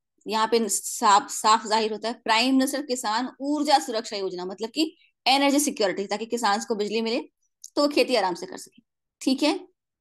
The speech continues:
आज के लिए इतना ही। कोई अगर आपको डाउट है कमेंट्स में मुझे जरूर बताएं। इसके अलावा और कोई क्वेश्चन है कुछ भी कमेंट्स में बता सकते हैं। एग्जाम बहुत पास आ चुके हैं, सात अप्रैल को एग्जाम है, तो उसके लिए प्लीज तैयारी करते रहिए।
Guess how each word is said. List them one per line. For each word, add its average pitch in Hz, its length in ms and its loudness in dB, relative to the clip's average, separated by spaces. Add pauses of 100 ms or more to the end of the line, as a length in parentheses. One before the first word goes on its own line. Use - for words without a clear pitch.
(140)
आज 196 260 4
के 262 100 2
लिए 262 100 4
इतना - 320 -4
ही। 269 180 0 (140)
कोई 226 200 4
अगर 240 200 2
आपको 240 220 0
डाउट 196 340 0
है 262 100 -6 (140)
कमेंट्स 202 280 -4
में 226 60 -2
मुझे 226 140 0
जरूर 196 220 2
बताएं। 202 300 -2 (520)
इसके 226 240 -2
अलावा 254 220 6
और 220 340 2
कोई 254 180 2
क्वेश्चन 247 380 -4
है 262 120 -4
कुछ 262 260 -10
भी 294 300 -4 (220)
कमेंट्स 233 320 2
में 240 60 0
बता 208 200 2
सकते 226 280 -8
हैं। 233 180 -10
एग्जाम 196 340 2
बहुत 220 320 -6
पास 185 220 4
आ 214 60 0
चुके 214 220 -8
हैं, 214 60 -8
सात 185 200 0
अप्रैल 190 180 -8
को 196 80 -6
एग्जाम 175 340 -2
है, 220 140 -6 (1400)
तो 208 640 6 (100)
उसके 220 240 0
लिए 220 100 6
प्लीज 226 300 -2
तैयारी 208 240 4
करते 214 300 -2
रहिए। 226 340 -2